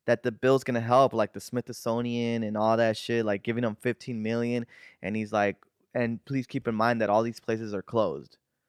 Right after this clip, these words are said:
You know, so it's like, why does the Smithsonian need fifteen million? Or, like, all these other places, like, these presidential libraries and everything, like, millions of dollars, fool. And then he was saying, like,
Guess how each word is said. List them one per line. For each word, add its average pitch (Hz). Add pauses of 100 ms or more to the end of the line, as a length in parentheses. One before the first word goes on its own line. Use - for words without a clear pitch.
(360)
You 110
know, 107
so 117
it's 110
like, 104
why 123
does 127
the 110
Smithsonian 117
need 110
fifteen 110
million? 95
Or, 101
like, 98
all 110
these 127
other 117
places, 107
like, 98
these 101
presidential 107
libraries 104 (320)
and 110
everything, 107
like, 95
millions 147
of 113
dollars, 117
fool. 107 (520)
And 113
then 117
he 120
was 117
saying, 113
like, 107